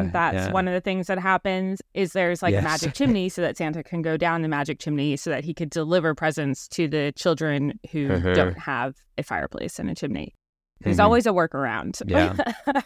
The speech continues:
Speaker 1: There's always a workaround. And it's just something to think on.
Speaker 2: The main takeaways from all of this is, first of all, it's just been a delight.
Speaker 1: Mm.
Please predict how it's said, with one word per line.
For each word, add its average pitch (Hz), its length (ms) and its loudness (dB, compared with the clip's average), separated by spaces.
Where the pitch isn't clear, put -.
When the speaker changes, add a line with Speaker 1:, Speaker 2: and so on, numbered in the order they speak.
Speaker 1:
There's 98 180 -2
always 101 280 4
a - 20 0
workaround. 90 840 0
And 87 460 0
it's - 340 -6
just - 540 -8
something 120 460 2
to 113 100 -4
think 87 380 -6
on. 80 220 -8
Speaker 2:
The 220 60 0
main 233 480 2
takeaways 180 640 -2
from 165 400 2
all 175 360 2
of 160 80 -4
this - 320 -8
is, 175 200 -4
first 320 260 0
of 226 80 2
all, 180 220 6
it's 202 120 0
just - 240 -2
been 180 160 0
a 160 100 -2
delight. 139 400 -4
Speaker 1:
Mm. 104 300 2